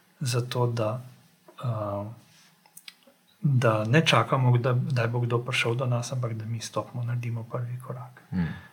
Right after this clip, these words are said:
Speaker 1: Ne, in, eh, vedno, ko neki dan pride tudi nazaj.
Speaker 2: Mhm.
Speaker 1: To, to je skoraj ne moreš zgrešiti, ne.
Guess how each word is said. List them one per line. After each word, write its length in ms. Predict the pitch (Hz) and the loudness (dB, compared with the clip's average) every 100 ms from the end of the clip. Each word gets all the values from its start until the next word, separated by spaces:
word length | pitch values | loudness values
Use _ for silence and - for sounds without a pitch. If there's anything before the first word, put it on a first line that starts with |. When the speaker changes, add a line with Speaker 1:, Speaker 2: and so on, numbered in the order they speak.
| _ | _
Speaker 1:
Ne, 200 | 117 120 | -4 -2
in, 300 | 131 131 143 151 - | -2 -2 -4 -8 -12
eh, 760 | 185 - 131 123 120 120 120 120 - - - - - | -10 -4 0 2 2 2 0 -2 -8 -18 -20 -18 -6
vedno, 400 | 131 127 127 123 | 0 2 2 0
ko 140 | - | 0
neki 280 | 117 117 - | -2 -2 -4
dan 280 | 113 110 107 | -4 -4 -6
pride 280 | - 113 110 | -8 -10 -10
tudi 200 | - 127 | -12 -10
nazaj. 400 | 143 127 - - - - _ _ | -10 -10 -12 -14 -16 -20 _ _
Speaker 2:
Mhm. 320 | - 92 82 82 - - | -2 0 2 -2 -10 -14
Speaker 1:
To, 300 | - 117 113 | -8 -6 -6
to 260 | - 120 113 - - - | -6 -6 -6 -12 -18 -6
je 120 | 117 | -4
skoraj 340 | - - 120 | -2 2 4
ne 100 | 113 | 4
moreš 240 | 110 110 113 | 0 0 -2
zgrešiti, 460 | - 123 - 123 | -4 -6 -6 -8
ne. 80 | - | -10